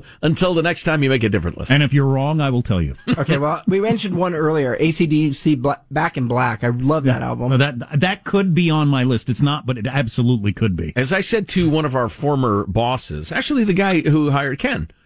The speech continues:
Speaker 1: who hired us for our first talk, talk radio gig, I once said,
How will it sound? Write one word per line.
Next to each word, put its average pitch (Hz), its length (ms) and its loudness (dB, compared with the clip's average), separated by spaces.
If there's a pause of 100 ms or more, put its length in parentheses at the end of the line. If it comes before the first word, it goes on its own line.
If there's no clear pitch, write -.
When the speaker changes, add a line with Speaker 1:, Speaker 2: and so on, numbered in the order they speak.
(120)
Speaker 1:
who 143 120 2
hired 143 180 2
us 131 100 -2
for 123 160 0
our 107 60 2
first - 260 -2
talk, 110 300 0
talk 113 240 -2
radio 127 260 2
gig, 92 220 0
I 92 100 2
once 139 240 0
said, 113 320 0